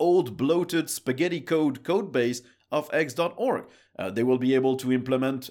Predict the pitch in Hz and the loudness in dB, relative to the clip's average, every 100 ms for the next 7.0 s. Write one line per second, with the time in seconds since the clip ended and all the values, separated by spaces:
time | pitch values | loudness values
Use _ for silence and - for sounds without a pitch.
0 | - 156 131 143 165 165 185 254 233 214 | -2 -2 0 0 0 0 -4 -2 -2 -2
1 | - 139 135 131 120 120 - 127 123 160 | -4 -2 0 2 2 2 0 -2 0 0
2 | 233 113 110 117 - 120 117 135 117 123 | 0 0 -2 -4 -2 -2 0 0 0 -2
3 | 180 233 190 139 123 120 117 107 110 113 | 0 2 0 2 2 2 0 -2 -4 -4
4 | 107 - _ - 123 - 139 113 170 - | -4 -10 _ -8 -6 -4 -4 -2 -4 -2
5 | 220 - - _ _ _ _ _ _ 143 | -2 -2 -8 _ _ _ _ _ _ -4
6 | 147 185 151 147 120 98 233 - - | -2 -4 -2 -2 -2 -4 -4 -4 -6